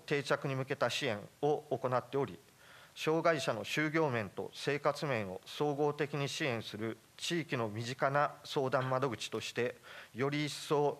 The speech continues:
利用いただけるよう周知にも取り組んでおります。こうした取り組みとともに、障害者雇用に関連する各種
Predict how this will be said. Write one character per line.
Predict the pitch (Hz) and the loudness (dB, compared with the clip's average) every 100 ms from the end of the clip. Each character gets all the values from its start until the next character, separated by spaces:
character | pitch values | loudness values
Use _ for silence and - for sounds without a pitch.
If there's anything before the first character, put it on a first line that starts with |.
| 113 | -4
利 | 139 | 0
用 | 139 139 | 2 2
い | 117 | 2
た | 135 | 2
だ | 127 | 2
け | 143 | 0
る | 127 | 2
よ | 160 107 | 2 2
う | - | 0
周 | - 139 | 0 0
知 | 117 117 | 0 -4
に | 127 | 0
も | 151 117 - | 0 0 -2
取 | 120 110 | -4 -2
り | |
組 | - 104 | -4 -4
ん | 98 | 0
で | 139 - - | -2 -4 -10
お | 107 | -8
り | 98 | -6
ま | 95 | -8
す。 | - - - - - - - - - - - - - | -8 -12 -18 -20 -20 -20 -20 -20 -20 -20 -20 -20 -8
こ | - 170 | 0 2
う | |
し | 156 | 4
た | 170 | 2
取 | - 160 | 2 -2
り | 151 | 0
組 | 156 | -2
み | 160 | 2
と | 147 151 - | 2 0 -2
と | 143 | 0
も | 143 | 2
に、 | 139 147 - - - - - | 0 -2 -6 -20 -20 -20 -12
障 | - 156 160 | 0 2 4
害 | 160 | 4
者 | 160 160 | 4 2
雇 | 170 | 4
用 | 156 | 4
に | 113 101 | 2 0
関 | 120 113 | 0 0
連 | 117 113 | 0 -2
す | - | -4
る | 110 110 - - | -4 -4 -6 -6
各 | - 165 - | 0 2 0
種 | - | -4